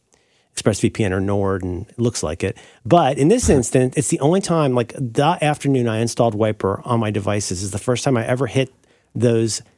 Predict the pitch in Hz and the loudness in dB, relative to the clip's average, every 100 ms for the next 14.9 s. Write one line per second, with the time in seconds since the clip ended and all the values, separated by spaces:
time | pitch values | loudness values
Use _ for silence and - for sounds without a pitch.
0 | _ - 127 120 - 101 113 113 117 - | _ -4 -2 0 -2 2 0 0 -2 -2
1 | 107 - 104 104 101 - 120 120 120 113 | -2 -2 -2 -2 -2 -4 -2 0 -2 -4
2 | _ - 131 117 107 107 - 95 92 - | _ -4 -2 -2 -4 -6 -4 -4 -4 -4
3 | 110 98 104 101 107 90 - _ _ _ | -2 -2 -4 -4 -6 -8 -12 _ _ _
4 | _ _ _ - - - - 165 170 240 | _ _ _ -14 -12 -4 2 4 4 2
5 | 220 254 262 208 143 127 123 139 135 - | 0 0 2 4 4 2 2 2 0 0
6 | 147 190 269 196 120 127 110 123 226 220 | 0 2 2 0 2 2 2 2 2 4
7 | 151 113 110 113 190 143 98 101 - 123 | 2 2 0 2 4 2 0 -4 -2 0
8 | 135 127 98 107 - 110 110 - - 147 | 0 0 -2 -2 0 0 -2 -8 -2 2
9 | 196 233 214 - 156 127 127 117 139 147 | 4 2 -2 0 0 2 0 0 0 2
10 | 131 131 131 - _ _ 175 208 151 117 | 2 2 -2 -8 _ _ 0 2 2 0
11 | 110 - 190 185 190 143 104 104 - - | 0 0 -2 0 0 0 -2 -4 -8 -2
12 | 151 156 139 190 208 180 135 202 196 160 | 0 2 2 0 2 2 2 2 2 0
13 | 160 160 143 139 123 127 120 120 - 127 | 0 0 -2 -2 -2 -2 0 -2 0 0
14 | 120 113 139 120 131 - 120 110 104 | 0 0 0 0 -2 0 0 0 -2